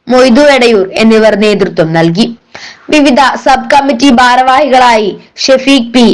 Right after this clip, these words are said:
മൊയ്തു കെ പി, ലത്തീഫ് ബാബു, ഇബ്രാഹിം ഡാനി, മുസ്തഫ മുത്തു, റായിൻകുട്ടി, മുജീബ് എൻ ടി, ഉമ്മർ, സർഫുദ്ദീൻ, മോനുട്ടി, മുർഷിദ് എന്നിവരെ തിരഞ്ഞെടുത്തു.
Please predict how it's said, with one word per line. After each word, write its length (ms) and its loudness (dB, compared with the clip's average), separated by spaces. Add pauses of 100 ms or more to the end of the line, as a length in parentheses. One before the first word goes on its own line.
(320)
മൊയ്തു 480 2
കെ 120 2 (100)
പി, 120 0 (380)
ലത്തീഫ് 500 -2
ബാബു, 360 0 (340)
ഇബ്രാഹിം 560 0
ഡാനി, 360 -2 (1080)
മുസ്തഫ 400 -2 (100)
മുത്തു, 340 0 (640)
റായിൻകുട്ടി, 760 0 (400)
മുജീബ് 500 0
എൻ 240 0
ടി, 140 -4 (340)
ഉമ്മർ, 380 0 (280)
സർഫുദ്ദീൻ, 720 -2 (360)
മോനുട്ടി, 560 0 (420)
മുർഷിദ് 560 -2
എന്നിവരെ 460 2 (100)
തിരഞ്ഞെടുത്തു. 540 -2